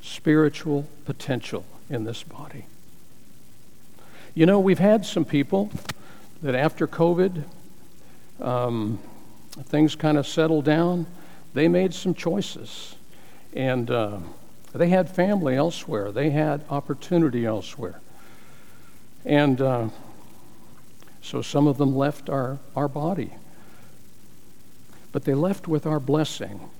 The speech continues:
and our relationship. And I think the question really isn't, is it painful? Yes, of course it's painful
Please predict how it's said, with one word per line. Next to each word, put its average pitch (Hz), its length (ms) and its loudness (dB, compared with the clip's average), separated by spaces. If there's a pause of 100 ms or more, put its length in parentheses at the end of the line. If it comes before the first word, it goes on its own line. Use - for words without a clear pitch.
and 131 160 0
our 139 160 4
relationship. 139 840 0 (3500)
And 151 100 6
I 160 60 6
think 247 220 8
the - 80 2
question 135 800 2 (1080)
really 170 380 4
isn't, 127 440 0 (1200)
is 139 180 0
it - 140 -10
painful? 139 500 2 (320)
Yes, 113 340 -2
of - 100 -10
course 165 360 0
it's - 180 -12
painful 107 440 -6